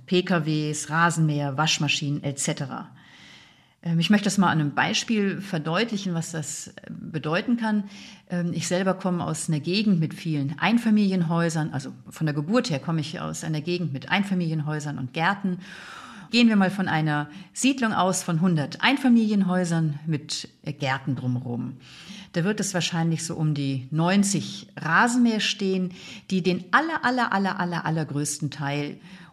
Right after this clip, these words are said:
ungenutzt in Garage oder Keller stehen. Denn weder im Winter wird gemäht, ähm, und wenn's hochkommt, vielleicht im S-, Frühjahr bis Herbst alle vierzehn Tage.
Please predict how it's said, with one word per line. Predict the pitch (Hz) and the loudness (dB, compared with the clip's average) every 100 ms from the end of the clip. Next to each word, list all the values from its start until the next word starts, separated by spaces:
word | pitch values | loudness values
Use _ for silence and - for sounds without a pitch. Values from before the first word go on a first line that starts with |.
| _ | _
ungenutzt | 240 285 254 190 190 - - | 4 6 6 4 2 -4 -6
in | 151 | -8
Garage | 139 139 151 151 156 | -6 -2 0 0 -4
oder | 131 131 127 - | -6 -10 -12 -4
Keller | 180 151 135 | -2 0 0
stehen. | - 127 120 | -2 -6 -8
Denn | 131 131 131 | -8 -8 -4
weder | 160 151 | -4 -2
im | 131 127 165 | -4 -6 0
Winter | 214 269 233 202 | 2 2 0 -2
wird | 208 - | -4 -4
gemäht, | 196 180 175 170 - - - - - - - | -2 0 -2 -2 -6 -14 -18 -18 -18 -16 -4
ähm, | 165 160 156 | 2 2 2
und | 147 147 - - | -2 -2 -4 -4
wenn's | - 233 - 175 | -6 -4 -2 -2
hochkommt, | 185 - 170 156 | -4 0 0 2
vielleicht | - 135 135 127 | 0 -2 -2 -4
im | 160 | -6
S-, | 135 160 - - | -6 -8 -14 -14
Frühjahr | - - 202 202 180 | -14 -4 2 4 4
bis | 160 139 170 | 0 -2 0
Herbst | 151 160 - - | 2 2 -2 -2
alle | 156 147 | 0 0
vierzehn | 135 123 147 | -2 -4 -4
Tage. | 131 113 123 - | -4 -8 -10 -12